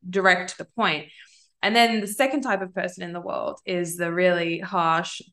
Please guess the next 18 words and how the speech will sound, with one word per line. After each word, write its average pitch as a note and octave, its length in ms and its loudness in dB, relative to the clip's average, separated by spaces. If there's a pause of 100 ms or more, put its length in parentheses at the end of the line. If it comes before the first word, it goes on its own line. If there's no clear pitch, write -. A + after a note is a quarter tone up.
(160)
blunt, D#3 480 -4
direct F3 380 2
<laughs> C4 40 0
type C4 160 6
of A3 120 -2
person C#4+ 360 4
who B3 80 -2
needs G#3 260 -6
to G#3+ 100 -2
learn F#3 260 -4
to G#3+ 100 -10
be F#3 160 -8
a F#3+ 60 -4
little F#3+ 180 -4
bit F3+ 220 -4
<laughs> - 0 -
nicer. C#4 540 0 (400)
So G3 280 6